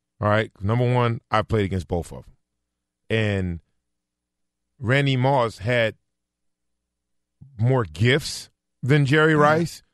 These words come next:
Speaker 1: but he was
Speaker 2: Right.
Speaker 1: not better than Jerry Rice by any stretch of the imagination. The fact that Jerry ran a four six, but his ability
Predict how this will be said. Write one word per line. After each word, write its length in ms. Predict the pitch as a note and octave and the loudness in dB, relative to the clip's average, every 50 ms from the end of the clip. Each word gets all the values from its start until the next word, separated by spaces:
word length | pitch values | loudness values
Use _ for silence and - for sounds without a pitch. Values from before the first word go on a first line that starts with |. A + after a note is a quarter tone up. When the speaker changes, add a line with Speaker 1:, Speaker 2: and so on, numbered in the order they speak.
| _ _ - | _ _ -4
Speaker 1:
but 200 | G2+ B2+ C3 A#2+ | -2 0 2 2
he 120 | C#3+ D3+ | 2 2
was 220 | C#3 C3 B2+ B2 | 2 2 2 2
Speaker 2:
Right. 100 | A#2+ F#2+ | 2 0
Speaker 1:
not 360 | G2 G2 A2+ B2 B2+ A2+ F#2+ F2+ | 0 2 2 2 2 0 0 0
better 260 | B2 A#2+ A2+ A2 G2 | 0 2 2 0 -2
than 160 | F#2 G2 F#2+ | -2 -4 -4
Jerry 240 | E2+ G#2 G2+ F#2+ F#2+ | -4 -4 -4 -2 -2
Rice 300 | F#2+ G2 F#2+ F2+ E2+ D#2 | -2 -2 -2 -2 -4 -4
by 180 | - G#2 G2 G2 | -4 -2 -2 0
any 120 | G2+ G2 E2+ | -2 -4 -4
stretch 260 | - - G#2+ G2 - | -4 -4 -4 -4 -4
of 100 | F2 E2 | -8 -8
the 80 | F2+ | -6
imagination. 680 | F2 E2 E2+ E2 E2 D2 E2 D#2+ D#2 C#2+ C2 _ _ _ _ _ _ _ _ _ _ _ _ _ _ _ - | -6 -6 -6 -8 -10 -10 -12 -14 -14 -14 -16 _ _ _ _ _ _ _ _ _ _ _ _ _ _ _ -8
The 100 | A#2+ A2 | -6 -4
fact 360 | - C#3+ C#3+ C#3+ C#3 C3 C3+ | 0 0 2 2 0 -2 -4
that 220 | A#2+ A#2+ A2 G#2 - _ _ _ _ - G#2 | -4 -2 -2 -2 -4 _ _ _ _ -16 -12
Jerry 320 | F2 G2+ B2+ C3 C3+ B2+ | -4 0 0 2 2 0
ran 240 | B2 A#2+ B2 A#2+ A2+ | 0 0 -2 -2 -4
a 40 | G#2+ | -6
four 320 | - - B2 B2+ B2+ A#2+ | -8 -6 -4 -2 -2 -2
six, 580 | - - - C3+ A#2 G2+ F#2+ _ - - - _ _ _ _ _ _ _ _ _ _ _ _ _ _ _ _ _ - | -4 -4 -4 -4 -4 -4 -6 _ -18 -20 -20 _ _ _ _ _ _ _ _ _ _ _ _ _ _ _ _ _ -16
but 400 | - E2 D#2 A#2+ B2 A#2+ A#2 A2 - _ _ _ _ _ _ _ _ _ _ _ _ _ _ _ _ | -14 -8 -4 -2 0 0 0 -2 -6 _ _ _ _ _ _ _ _ _ _ _ _ _ _ _ _
his 240 | - D3 D3 B2 - - | 0 0 0 0 -2 -2
ability 840 | B2+ B2+ G2 F2 E2+ E2+ C#3 D#3 D#3 D3 B2 G#2+ G2 F#2+ G2 F#2 | -2 -2 -2 -4 -2 0 0 2 2 0 0 0 -2 -4 -4 -8